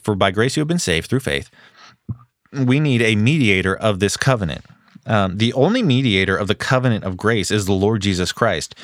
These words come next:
who being the eternal Son of God, of one substance and equal with the Father, in the fullness of time became man, and so was and continues to be God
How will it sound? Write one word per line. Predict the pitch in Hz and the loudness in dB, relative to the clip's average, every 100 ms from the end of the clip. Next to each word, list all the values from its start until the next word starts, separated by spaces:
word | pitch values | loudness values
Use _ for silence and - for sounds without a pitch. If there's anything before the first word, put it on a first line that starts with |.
| - - - | -18 -10 -2
who | 123 | 0
being | 110 143 135 | 2 2 2
the | 123 123 | 0 -2
eternal | 120 - 151 196 | -4 0 0 0
Son | - 160 175 | 0 0 2
of | 180 | 0
God, | 139 107 73 73 101 _ - | 0 0 2 -2 -6 _ -2
of | 110 | 0
one | 101 120 151 | 2 2 2
substance | 127 113 123 123 | 0 0 0 0
and | 104 98 | -2 0
equal | 151 - 113 | -2 0 0
with | 98 120 | 2 0
the | 143 | -2
Father, | - 82 78 92 | -2 -2 -2 -4
in | - 120 | 0 0
the | 110 | 0
fullness | - 165 233 254 233 | 0 0 2 0 -2
of | 208 | -2
time | - 214 113 78 92 - - | 0 0 2 -2 -4 -8 -8
became | 110 104 98 101 | -4 -2 0 0
man, | 135 175 87 65 - - - - | 0 0 -2 -6 -12 -18 -18 -10
and | - 123 131 | 0 0 0
so | - 135 190 | 0 2 2
was | 226 156 85 85 - | 2 0 2 0 -2
and | 127 120 | -2 0
continues | 117 107 - 233 175 82 - | 2 0 0 0 0 -2 -4
to | 101 | -4
be | 98 | -4
God | 92 120 139 165 180 170 | -2 2 2 2 0 -2